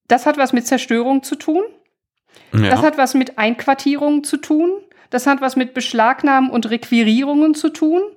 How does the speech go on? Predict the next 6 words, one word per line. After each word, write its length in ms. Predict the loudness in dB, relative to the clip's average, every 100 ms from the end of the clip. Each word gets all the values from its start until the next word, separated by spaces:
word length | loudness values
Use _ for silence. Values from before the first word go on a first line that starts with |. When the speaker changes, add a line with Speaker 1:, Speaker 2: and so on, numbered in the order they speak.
| _ _ 0
Speaker 1:
Das 140 | 2
ist 140 | 2 -2
die 100 | 0
europäische 640 | 0 0 0 -2 -4 -6
Geschichte 440 | -8 -12 -12 -12 -8
daran. 460 | -6 -6 -10 -12